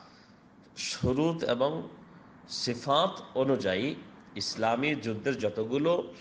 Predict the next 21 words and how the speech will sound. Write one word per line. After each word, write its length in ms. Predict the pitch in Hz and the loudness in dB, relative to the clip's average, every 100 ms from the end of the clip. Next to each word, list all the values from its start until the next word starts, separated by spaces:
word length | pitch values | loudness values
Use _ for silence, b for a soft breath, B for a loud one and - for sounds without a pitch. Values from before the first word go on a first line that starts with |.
| B B | B B
নিয়ম 300 | 120 135 127 | 0 2 4
কানুন 300 | 127 113 110 | 2 -2 -2
রয়েছে 360 | 107 143 - 156 | -2 -2 0 -2
এগুলো 240 | 160 175 | 0 -2
মেনে 360 | 143 127 135 160 - - | 0 0 0 -4 -8 -10
যদি 200 | 113 104 | -8 -6
যুদ্ধ 300 | 101 120 151 | -6 -4 -2
করে, 200 | 147 165 | 0 0
তাহলে 420 | 160 123 127 139 | 0 -2 -4 -4
সে 220 | 156 156 127 | -4 -4 -4
দুনিয়াতেও 600 | 113 123 120 117 160 160 | -4 -2 0 2 0 0
শহীদ, 400 | 170 160 165 - | 0 0 0 0
অর্থাৎ 380 | 117 - 139 - | -2 0 -2 -2
তাকে, 340 | 113 107 147 160 | -4 0 0 0
আহ, 1700 | - - - - - - 107 104 101 98 98 95 - 76 73 60 107 | -4 -18 -20 -20 -8 0 2 4 4 2 0 -4 -6 -8 -10 -8 -6
আপনার 320 | 107 117 104 | -4 -2 -2
যেটা 200 | 98 107 | -2 -4
গোসল 400 | 98 120 120 139 | -2 -2 0 0
দোয়ানো 420 | 107 101 101 127 - | 2 2 2 0 0
এবং, 260 | 117 143 | 0 0
আহ, 1040 | 185 - - - - - 110 101 98 95 | -2 -10 -20 -20 -20 -6 -2 0 2 0